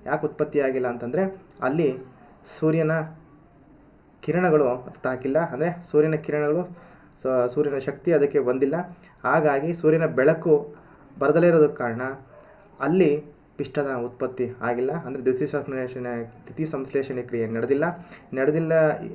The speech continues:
ನಡೆದಲೇ ಇರೋದಕ್ಕೆ ಕಾರಣ ನಮಗೆ ಅಂತಿಮ ಉತ್ಪನ್ನವಾದಂತಹ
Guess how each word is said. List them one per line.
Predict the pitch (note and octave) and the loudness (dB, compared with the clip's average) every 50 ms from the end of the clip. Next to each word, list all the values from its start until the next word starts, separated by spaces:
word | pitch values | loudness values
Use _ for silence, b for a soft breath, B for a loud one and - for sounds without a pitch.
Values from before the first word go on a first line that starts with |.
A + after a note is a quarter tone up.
| - D#3+ | -10 -8
ನಡೆದಲೇ | C#3 C3 C#3+ D#3 D#3+ E3+ F3+ | -2 2 4 4 6 6 4
ಇರೋದಕ್ಕೆ | D#3+ D#3 D#3+ D#3 D#3+ D#3 - - | 6 4 4 4 2 2 0 -2
ಕಾರಣ | - C3 B2 B2 B2 C#3+ D#3 D#3 D#3 B B B B B B B B B B B | 0 0 -2 0 -2 -2 -4 -6 -8 B B B B B B B B B B B
ನಮಗೆ | B2+ C3 C3 C3+ C3 C3 C3 B2+ C3 - - | -4 -4 -2 0 2 0 0 0 -2 -6 -8
ಅಂತಿಮ | C3+ C#3+ C#3+ - D3+ D3 | -8 -4 -2 0 0 0
ಉತ್ಪನ್ನವಾದಂತಹ | C#3+ C3+ C3 - - C#3+ C#3 C#3 C3 B2+ B2 B2 A#2+ A#2 B2+ A#2 | 0 -2 -4 -4 -4 -4 -4 -2 -2 -2 -2 -4 -4 -6 -8 -8